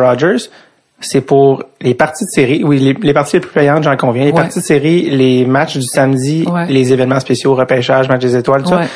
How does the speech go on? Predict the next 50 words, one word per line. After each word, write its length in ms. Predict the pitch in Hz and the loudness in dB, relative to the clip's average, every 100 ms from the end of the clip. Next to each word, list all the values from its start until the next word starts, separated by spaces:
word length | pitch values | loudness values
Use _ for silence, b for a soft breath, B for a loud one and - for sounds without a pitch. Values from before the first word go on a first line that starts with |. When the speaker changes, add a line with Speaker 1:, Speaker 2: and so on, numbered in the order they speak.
| B - | B -6
Speaker 1:
Mais 40 | |
ça 160 | 135 123 | -2 0
reste 260 | 143 302 - | 0 -2 -2
que 60 | |
Bell, 580 | 120 120 143 185 147 127 247 | -2 0 2 2 0 -4 -2
R 160 | 135 120 | -2 0
D 100 | 120 | 0
S, 140 | 139 | 0
Tyson, 280 | - 160 156 B - - | -4 -6 -6 B -8 -2
ont 240 | 147 151 - | 0 -2 -8
soixantaine 960 | - - 139 143 - 160 160 - 151 156 | -14 -4 -2 -2 -2 -2 -2 -2 0 2
de 40 | |
Speaker 2:
Ouais. 60 | 147 | 2
Speaker 1:
matchs, 320 | - 175 160 B B B _ | 2 0 -2 B B B _
qui 180 | - 147 | 0 2
est 20 | |
la 160 | 139 123 | 4 2
majorité 1120 | 147 160 135 143 185 143 143 135 - 190 165 | 2 2 0 2 2 0 -6 -4 0 0 0
Speaker 2:
Ouais. 260 | 185 185 - - 127 | 0 -2 -4 -4 0
Speaker 1:
des 100 | 127 | 2
matchs. 380 | 139 170 - | 2 -2 -2
Speaker 2:
Ouais. 180 | 180 180 | -4 -4
Speaker 1:
Je 120 | - - | -4 -2
comprends 320 | 139 143 147 | 0 0 0
pas, 120 | 202 208 | 2 2
euh, 280 | 151 127 127 | 4 2 2
exactement 400 | 127 127 131 151 | 0 0 0 0
le 80 | 175 | 0
calcul 500 | 170 135 123 175 180 | 0 0 0 0 0
parce 220 | - 127 | 0 -2
que 360 | - 127 123 135 - 113 | 0 0 0 -2 -6 -4
ils 120 | 143 | -2
ont 80 | 127 | 0
payé 240 | 139 151 | 2 2
un, 100 | 165 | 2
un 220 | 135 131 | 2 2
montant 380 | 131 123 135 160 170 B B B _ | 2 0 0 0 -2 B B B _
que, 100 | - | 0
euh, 600 | 135 135 - - - - - - | 2 2 2 0 -2 -4 -4 -2
et 100 | 135 | 0
je 140 | 127 | 0
cite 260 | - 175 156 | 0 -2 0
Jerry, 420 | 131 123 139 151 | 0 2 2 2
euh, 140 | 127 | 0
Frapp-, 340 | 117 131 123 - | 0 -2 -2 -2
euh, 120 | 131 | -2
Frappier 340 | 139 123 175 | 0 0 0
qui 100 | 185 | 2
a 60 | 131 | 0
dit, 260 | 120 160 | 0 -2